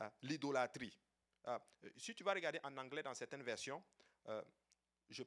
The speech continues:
ne sais pas si c'est impudicité ou, ou, c'était, ou c'est impureté, le mot anglais qui est utilisé, qui est utilisé, ou dissolution, entre un des trois, c'est free, euh, cheap sex.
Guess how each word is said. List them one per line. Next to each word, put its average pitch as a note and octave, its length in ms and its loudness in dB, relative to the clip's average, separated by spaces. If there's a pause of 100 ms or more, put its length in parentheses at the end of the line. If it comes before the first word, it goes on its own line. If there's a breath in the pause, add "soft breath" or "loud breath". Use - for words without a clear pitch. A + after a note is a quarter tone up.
ne A2+ 120 -6
sais E3+ 100 -4
pas A#3+ 100 -2
si - 100 -6
c'est - 200 -4
impudicité D#3 1000 -2
ou, E3+ 320 -6
ou, D#3 140 -6
c'était, B2+ 420 0
ou D#3 80 -6
c'est - 260 -4
impureté, C3 600 -2 (380 soft breath)
le A#2+ 160 -2
mot C3 280 -4
anglais C3+ 400 0
qui D3 140 -8
est A#2+ 40 -4
utilisé, A#2+ 320 -8 (160)
qui C3 100 -12
est - 20 -8
utilisé, B2+ 520 -8
ou C#3+ 100 -8
dissolution, B2+ 500 -6
entre - 180 -4
un - 100 -4
des B2+ 120 -4
trois, D3+ 280 -2 (260 soft breath)
c'est B2+ 200 -8
free, F3+ 400 -12 (380)
euh, B2 120 0 (180)
cheap - 240 -4 (180)
sex. - 520 -8